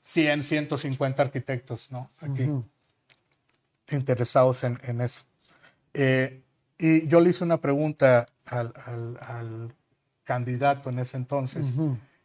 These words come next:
Speaker 1: y le decía, "Mira, Monterrey, ¿qué vas a hacer para que Monterrey funcione como un nodo, como una urdimbre, como un, como un centro? Monterrey no tiene periferia".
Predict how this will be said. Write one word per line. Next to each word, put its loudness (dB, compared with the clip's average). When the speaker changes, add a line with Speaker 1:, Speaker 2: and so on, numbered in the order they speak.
Speaker 1:
y -2
le 2
decía, 4
"Mira, 2
Monterrey, 0
¿qué 4
vas 4
a 2
hacer 0
para -2
que -4
Monterrey -4
funcione -4
como -6
un -2
nodo, -4
como -2
una 0
urdimbre, -4
como -4
un, -4
como -2
un -2
centro? -4
Monterrey -4
no -4
tiene -4
periferia". -6